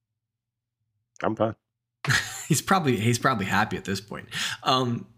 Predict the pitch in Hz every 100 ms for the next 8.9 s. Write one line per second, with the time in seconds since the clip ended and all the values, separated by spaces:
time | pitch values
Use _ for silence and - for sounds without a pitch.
0 | - 160 214 294 - 117 - 135 - 151
1 | 156 151 - 156 139 127 127 131 170 -
2 | 110 98 117 113 113 110 104 - 123 120
3 | - 113 101 98 117 110 107 117 113 120
4 | 120 131 - 123 - 139 120 117 120 131
5 | - 101 95 98 101 - - - - 113
6 | 117 117 110 113 95 107 95 127 123 -
7 | - - - - - 95 87 113 117 107
8 | 117 131 98 - - 87 82 78